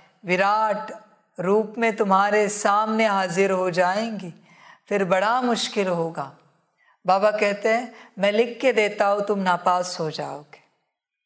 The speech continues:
अगर यही परीक्षाएं अंत में आई तो।" इसलिए अभी परीक्षाएं आ रही है, शुक्रिया अदा करो और पास हो जाओ परीक्षाओं में।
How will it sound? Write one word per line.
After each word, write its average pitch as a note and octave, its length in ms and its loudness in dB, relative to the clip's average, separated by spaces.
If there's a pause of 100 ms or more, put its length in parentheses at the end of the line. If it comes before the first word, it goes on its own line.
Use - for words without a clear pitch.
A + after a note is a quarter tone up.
(1000)
अगर F#3+ 220 2
यही G3+ 280 0
परीक्षाएं G#3 760 0
अंत F#3+ 300 -2
में F#3+ 180 2
आई E3+ 320 -2
तो।" D#3+ 480 -12 (1000)
इसलिए G#3+ 680 -2 (460)
अभी F3+ 260 2
परीक्षाएं B3 760 2
आ G#3 220 2
रही G#3 280 0
है, D#3+ 360 -8 (320)
शुक्रिया G3+ 600 0
अदा F3 240 0
करो E3 500 -6 (1300)
और G3+ 200 2
पास A#3+ 520 0
हो G3 200 0
जाओ G3 360 0
परीक्षाओं F#3 640 -2
में। D3+ 180 -16